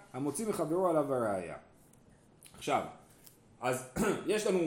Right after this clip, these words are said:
מחט, ואנחנו רואים שכבר הוגלד פי המכה, זאת אומרת, כבר יש שם, אה, אה, מסביב לזה איזשהו צמ-, צמח איזשהו גלד. אז אנחנו אומרים, אנחנו יודעים שהמכה הזאת היא בת שלוש ימים, לפחות, כן? ועכשיו,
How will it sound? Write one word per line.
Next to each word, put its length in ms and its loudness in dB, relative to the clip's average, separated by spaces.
מחט, 480 0
ואנחנו 320 -4
רואים 220 0
שכבר 420 2
הוגלד 480 4
פי 120 2
המכה, 380 0
זאת 80 -8
אומרת, 220 0
כבר 160 0
יש 200 0
שם, 200 0
אה, 60 -4
אה, 640 -4
מסביב 480 2
לזה 460 -2
איזשהו 320 -8
צמ-, 220 -6
צמח 300 0
איזשהו 340 0
גלד. 300 4
אז 180 2
אנחנו 320 -2
אומרים, 260 -4
אנחנו 300 -4
יודעים 220 -2
שהמכה 920 -2
הזאת 240 0
היא 80 -4
בת 220 0
שלוש 320 0
ימים, 320 -4
לפחות, 560 -2
כן? 160 -4
ועכשיו, 520 -2